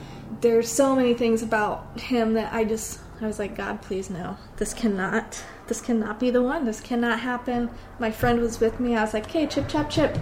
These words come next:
drink your drink. We have to go now. Get it down. Here we go. Okay, ready to go?"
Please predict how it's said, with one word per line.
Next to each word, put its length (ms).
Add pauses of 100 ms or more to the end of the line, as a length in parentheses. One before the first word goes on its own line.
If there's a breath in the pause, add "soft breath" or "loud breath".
(180)
drink 200
your 100
drink. 300
We 100
have 160
to 60
go 180
now. 340 (240 loud breath)
Get 140
it 120
down. 320
Here 160
we 80
go. 460
Okay, 360
ready 200
to 100
go?" 240